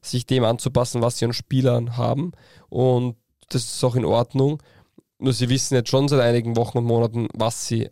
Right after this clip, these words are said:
an Spielern haben und sie haben einiges probiert und ich glaube, jetzt ist die Zeit, dass man sch-, allerspätestens, ähm, die Schlüsse daraus zieht und sagt, okay, äh, und genau in dieser Art und Weise wollen wir jetzt die nächsten Wochen und Monate angehen, damit wir Erfolg haben, weil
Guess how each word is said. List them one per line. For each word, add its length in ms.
an 140
Spielern 360
haben 200
und 120
sie 60
haben 120
einiges 300
probiert 560
und 160
ich 80
glaube, 240
jetzt 160
ist 140
die 100
Zeit, 360
dass 160
man 400
sch-, 300
allerspätestens, 920
ähm, 340
die 80
Schlüsse 320
daraus 260
zieht 240
und 120
sagt, 200
okay, 320
äh, 280
und 140
genau 180
in 80
dieser 220
Art 80
und 80
Weise 300
wollen 180
wir 60
jetzt 240
die 40
nächsten 380
Wochen 240
und 100
Monate 360
angehen, 260
damit 260
wir 60
Erfolg 400
haben, 200
weil 200